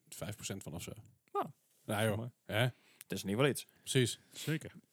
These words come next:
Speaker 2: Eh, verder rest ben ik, eh, ja, Genshin Impact blijft een beetje mijn, eh, mijn nieuwe World of Warcraft, zeg maar. Dus, eh, een beetje grinden, een beetje,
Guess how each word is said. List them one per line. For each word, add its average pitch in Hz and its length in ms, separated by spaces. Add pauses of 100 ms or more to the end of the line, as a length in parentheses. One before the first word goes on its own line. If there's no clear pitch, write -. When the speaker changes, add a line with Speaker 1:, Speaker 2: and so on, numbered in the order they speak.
(420)
Speaker 2:
Eh, 160 360
verder 156 260
rest 156 180
ben 143 140
ik, 131 100
eh, 123 480 (300)
ja, 107 240
Genshin 107 300
Impact 113 360
blijft 101 200
een 107 60
beetje 107 180
mijn, 107 260
eh, 104 120
mijn 107 220
nieuwe 107 240
World 107 220
of 104 100
Warcraft, 110 340
zeg 107 160
maar. 110 260
Dus, - 200
eh, 95 80
een 98 180 (160)
beetje 110 280
grinden, 107 260
een 104 60
beetje, 98 220